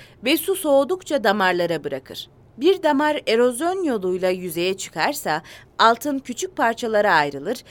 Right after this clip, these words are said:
ve nehirler tarafından aşağı doğru taşınır. Bu Placer altın olarak bilinir. Placer altını bulmanın anahtarı yoğunluğudur.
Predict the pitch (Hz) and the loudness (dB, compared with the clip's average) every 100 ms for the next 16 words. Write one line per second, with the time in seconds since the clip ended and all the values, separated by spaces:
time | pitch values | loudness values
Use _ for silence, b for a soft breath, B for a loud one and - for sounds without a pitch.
0 | B - 247 214 214 214 247 359 330 285 | B -6 -2 0 0 0 0 0 -2 -2
1 | 285 269 269 269 - 247 254 214 180 165 | -2 -2 2 2 0 -2 0 0 0 -2
2 | 151 - 160 - 151 143 - _ _ - | -4 -10 -12 -10 -10 -10 -16 _ _ -4
3 | 202 240 - _ - 311 339 240 196 170 | 0 0 -2 _ -4 0 0 0 2 2
4 | 170 170 156 151 147 - 160 156 147 143 | 0 -8 -4 -2 -2 -4 -10 -8 -8 -10
5 | - - - - - - - 339 466 440 | -12 -10 -4 -2 -2 -2 0 2 2 2
6 | 370 330 320 311 254 240 240 240 240 240 | 2 0 0 -4 -2 -2 -2 0 -2 -2
7 | 180 185 175 - 196 359 302 262 247 233 | -2 -2 -2 -6 -4 0 2 2 2 0
8 | 202 170 135 | 0 -2 -8